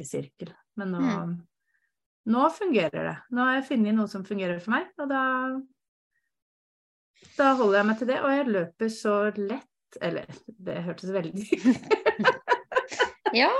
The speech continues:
Speaker 1: Det hørtes ikke bra helt, eh, ja. Men jeg f-, det er ikke tungt for meg å løpe lenger. Det er ikke sånn at jeg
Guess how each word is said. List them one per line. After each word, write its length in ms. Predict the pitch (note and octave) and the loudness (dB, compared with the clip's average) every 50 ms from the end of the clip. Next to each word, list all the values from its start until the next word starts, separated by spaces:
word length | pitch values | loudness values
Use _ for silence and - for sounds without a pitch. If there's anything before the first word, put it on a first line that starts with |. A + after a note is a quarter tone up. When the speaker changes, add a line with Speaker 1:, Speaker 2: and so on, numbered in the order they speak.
| D5 D5 C#5+ - C5+ C5+ A#4+ - - | -2 -2 -2 2 4 4 4 4 4
Speaker 1:
Det 100 | F4+ E4 | 4 6
hørtes 280 | E4+ G4 E4+ C#4+ - | 6 6 6 6 2
ikke 260 | D#4 D4 A#3+ C#4+ C#4+ A#3 | 2 2 2 2 2 2
bra 220 | A3 A#3 - A#3 A#3 - | 2 4 4 4 4 6
helt, 380 | C#4 B3+ A3 A3 G#3+ G#3 - - | 6 6 6 6 4 2 0 -2
eh, 260 | A#3 G#3+ G#3 G#3 - - | 0 0 0 0 -2 -2
ja. 160 | - G#3+ - C4+ - C4 - - - - - - - - - | -2 -2 -2 -4 -6 -12 -14 -14 -16 -18 -18 -18 -18 -6 2
Men 240 | D4 D#4 D#4+ E4 D#4 - - _ _ _ - | 4 4 4 4 2 -6 -10 _ _ _ 2
jeg 180 | C#4+ D#4+ D#4+ | 4 4 4
f-, 140 | D#4+ - - | 2 -2 -4
det 100 | B3 B3 | 0 2
er 80 | D#4+ D#4+ E4 | 2 2 2
ikke 120 | F4 - | 0 -2
tungt 300 | - D4 B3 A#3+ A#3 - | -2 0 -2 -2 -2 -4
for 80 | - C4+ | -4 -2
meg 140 | C#4+ C#4+ C#4+ | 0 2 2
å 40 | C#4+ C#4 | 2 2
løpe 160 | - - A3 | 2 0 0
lenger. 260 | A3 A3+ C#4 D4+ - - - | 0 0 0 -2 -2 -6 -6
Det 160 | C4+ A#3 A#3+ | -2 0 0
er 60 | A3+ | 0
ikke 140 | A#3 C4+ C4+ C4+ | 0 -2 -2 0
sånn 140 | B3 A3 G#3 | 0 0 0
at 140 | G#3+ - A#3 | 0 0 0
jeg 160 | A#3 A3+ | -2 -2